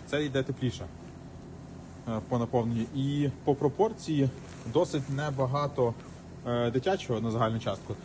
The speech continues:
Ясно, що теж буде, ясно, що він скрізь є, відповідно, і може бути весь кульок дитячого, але загалом, якщо брати, ще одна брендова.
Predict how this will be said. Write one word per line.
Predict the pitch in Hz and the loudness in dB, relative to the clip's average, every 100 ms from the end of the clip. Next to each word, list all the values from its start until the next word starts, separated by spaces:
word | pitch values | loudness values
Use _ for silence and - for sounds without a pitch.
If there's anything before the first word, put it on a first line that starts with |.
| - | 0
Ясно, | 139 131 - | 4 4 2
що | - | 0
теж | 160 131 | 2 2
буде, | 147 226 165 139 - - - - | 2 2 4 4 0 -10 -12 0
ясно, | 123 120 | 0 0
що | 110 117 | -2 -2
він | 113 | -2
скрізь | - 123 - | -2 -2 2
є, | 151 190 139 - - - 127 | 4 4 0 -12 -14 -6 -2
відповідно, | 123 131 123 127 127 117 127 | 0 2 2 6 4 4 2
і | 123 123 120 - - | 4 4 2 -2 0
може | 139 131 | 4 6
бути | 135 - | 6 6
весь | 170 | 4
кульок | - 151 139 | 6 6 6
дитячого, | 135 135 - 117 - - | 4 4 4 0 -2 -4
але | - 127 131 | 4 6 8
загалом, | 139 151 226 | 8 6 4
якщо | 170 - | 0 -2
брати, | 120 113 - 110 - - - - - - - - - - - - - - - - - - - - - - - - - - - - - - - - - | 0 0 0 -4 -8 -14 -16 -16 -16 -16 -16 -16 -16 -16 -16 -16 -16 -14 -14 -14 -14 -14 -14 -14 -14 -14 -14 -16 -16 -14 -14 -14 -16 -16 -16 -14 -12
ще | 104 | -8
одна | 117 120 | -6 -4
брендова. | 127 117 | -2 -2